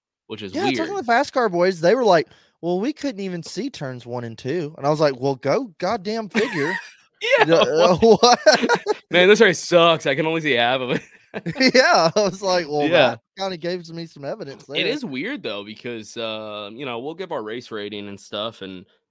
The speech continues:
Speaker 1: and I think everybody kinda on Twitter, I don't know what Gluck's poll was, but it seemed all pretty positive from what
Speaker 2: I
Speaker 1: I
Speaker 2: think it was,
Speaker 1: saw.
Speaker 2: like, eighty-four percent or something.
Speaker 1: Yeah, it's weird that the people there were like, "It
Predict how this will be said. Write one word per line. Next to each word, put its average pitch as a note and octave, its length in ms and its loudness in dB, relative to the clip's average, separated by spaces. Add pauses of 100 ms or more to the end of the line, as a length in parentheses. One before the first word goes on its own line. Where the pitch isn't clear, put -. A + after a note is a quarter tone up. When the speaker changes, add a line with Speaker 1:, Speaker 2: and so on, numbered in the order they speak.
Speaker 1:
and G#2 220 -10
I G#2 60 -8
think D3 240 -8
everybody B2 460 -6
kinda A#2 220 -8
on G#2+ 140 -8
Twitter, B2 280 -8
I A2 80 -2
don't A#2 140 -8
know A#2+ 100 -4
what G#2 140 -8
Gluck's A2+ 320 -10
poll A#2+ 360 -10
was, G2 260 -10
but G#2+ 100 -16
it G#2+ 80 -18
seemed D3+ 280 -10 (120)
all A2 340 -6
pretty A#2 340 -14
positive G2 680 -10 (220)
from G2+ 180 -14
what G2+ 100 -8
Speaker 2:
I G2 80 -6
Speaker 1:
I - 0 -
Speaker 2:
think A2 80 -8
it - 20 -12
was, - 40 -12
Speaker 1:
saw. F#2+ 80 -10 (100)
Speaker 2:
like, B2+ 100 -14
eighty-four B2+ 460 -16
percent C3 380 -20
or C#3+ 60 -20
something. D#3+ 320 -20 (200)
Speaker 1:
Yeah, B2 240 -4
it's A2 120 -10
weird B2+ 260 -4
that - 100 -12
the A#2+ 60 -12
people C3+ 280 -8
there G#2+ 560 -8
were F#2+ 200 -14
like, F#2+ 420 -14
"It G#2+ 60 -16